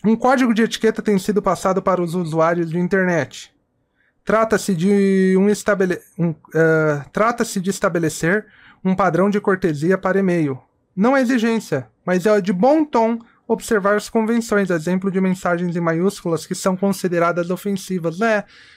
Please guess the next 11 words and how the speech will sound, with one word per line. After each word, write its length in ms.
botar 380
o 80
texto 340
todo 280
em 80
maiúsculo, 840
né, 200
acaba 440
sendo 360
um 80
pouco 640